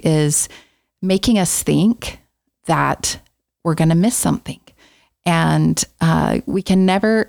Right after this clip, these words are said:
there's a quote also that says, "You can never get enough of something you don't need." And when people keep reaching for something and they can't get enough, they can't get enough, it's probably something they really don't need.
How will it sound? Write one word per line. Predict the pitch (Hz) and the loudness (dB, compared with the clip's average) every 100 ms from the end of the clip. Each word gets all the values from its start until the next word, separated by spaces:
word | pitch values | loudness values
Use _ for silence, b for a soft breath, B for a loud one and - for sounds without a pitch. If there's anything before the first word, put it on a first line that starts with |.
| - | -2
there's | 185 175 | 0 0
a | |
quote | - 202 196 | 0 0 0
also | 175 185 180 | 0 0 0
that | 165 - | -2 -2
says, | 170 156 156 | 0 0 0
"You | |
can | 170 175 | -2 0
never | 170 185 | 0 0
get | 196 | 0
enough | 190 170 160 | 2 0 0
of | 165 | -2
something | - 165 160 156 | 0 0 0 -2
you | |
don't | 147 151 147 - | -2 0 0 0
need." | 151 147 - _ _ _ _ _ - - | -2 -2 -12 _ _ _ _ _ -12 -2
And | 185 | 0
when | 170 | 2
people | 170 196 196 160 | 0 -2 0 -2
keep | - - 202 202 | 0 -2 -2 -2
reaching | 165 185 - 156 139 - B B B | 0 0 0 0 0 -2 B B B
for | - | -2
something | 165 175 170 - 190 151 B B B - | 0 0 0 0 0 -2 B B B -4
and | 170 | -2
they | 147 | 0
can't | - 190 - | 0 0 0
get | 190 | 2
enough, | 180 156 | 2 0
they | - 165 | -2 -2
can't | 185 - | -2 0
get | 175 | 0
enough, | 170 160 | 2 0
it's | - - | -2 -4
probably | - 214 202 175 | -2 0 2 0
something | 156 180 165 - 151 | 0 0 0 0 -2
they | 143 156 | 0 0
really | 160 156 147 - _ _ | 0 0 0 -4 _ _
don't | - 147 | -2 -2
need. | 151 147 143 | 0 0 -2